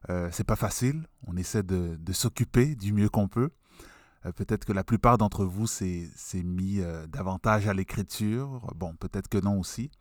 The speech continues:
Mais faut pas se mettre trop de pression non plus, hein. On est déjà quand même assez anxieux comme ça.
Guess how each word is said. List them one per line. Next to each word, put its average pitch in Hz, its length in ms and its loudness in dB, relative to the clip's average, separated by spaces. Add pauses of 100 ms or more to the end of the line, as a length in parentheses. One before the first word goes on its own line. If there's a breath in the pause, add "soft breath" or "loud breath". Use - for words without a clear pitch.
(680 loud breath)
Mais 110 80 2
faut 135 100 6
pas 170 140 6
se - 120 -4
mettre 170 100 2
trop 143 140 2
de - 60 0
pression 123 400 4
non 92 120 2
plus, 87 300 -6
hein. 78 200 -8
On 82 60 -8
est 85 80 -6
déjà 98 300 -2
quand 95 140 -4
même 98 180 0
assez 95 360 -6
anxieux 95 360 -2
comme 95 220 0
ça. 120 220 -6